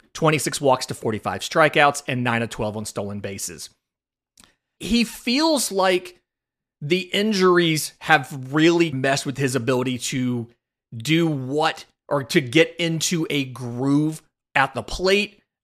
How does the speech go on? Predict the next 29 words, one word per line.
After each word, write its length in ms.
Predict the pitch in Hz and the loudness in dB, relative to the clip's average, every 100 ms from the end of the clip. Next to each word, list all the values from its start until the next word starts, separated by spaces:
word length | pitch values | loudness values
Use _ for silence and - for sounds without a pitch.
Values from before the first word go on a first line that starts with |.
| - 120 | -16 0
defensively, 920 | 160 - 202 196 196 160 170 165 - | 0 4 2 4 2 2 0 0 -2
everything. 640 | 139 123 131 - 95 - - | -4 -2 -6 -8 -12 -12 -2
And 160 | 156 156 | 0 2
so 220 | - 175 | 4 6
I 80 | 175 | 4
don't 320 | 143 175 226 | 4 4 4
even 340 | 233 208 180 | 4 4 6
know 220 | 160 180 175 | 8 10 10
necessarily 720 | 151 147 143 175 151 147 135 | 6 0 0 2 2 2 -2
how 420 | - - 156 156 | -6 0 2 2
much 440 | 151 139 - - | 0 0 -2 -4
we 120 | 139 143 | -4 -2
can 160 | 143 | -2
evaluate 680 | 123 113 120 123 123 110 101 | -2 -2 -2 -2 -4 -6 -10
him. 260 | - 101 98 - - - | -12 -12 -14 -20 -16 -2
You 100 | 180 | 2
look 180 | 226 233 | 2 0
at 40 | |
his 120 | 185 | -2
contact 540 | - 151 139 139 117 127 | -2 -4 -4 -4 -6 -6
rate, 200 | 101 101 | -10 -8
it 100 | 151 | -6
was 140 | 143 | -6
below 340 | 117 135 151 151 | -6 0 2 2
seventy 440 | - 139 123 120 | 2 0 0 -6
percent, 500 | - 117 - 208 110 _ _ - | -6 -4 0 0 -2 _ _ 0
but 240 | 151 170 160 | 4 4 4
we've 200 | 202 170 | -2 -2
seen 680 | - - 285 269 156 135 | -2 -2 0 0 0 -4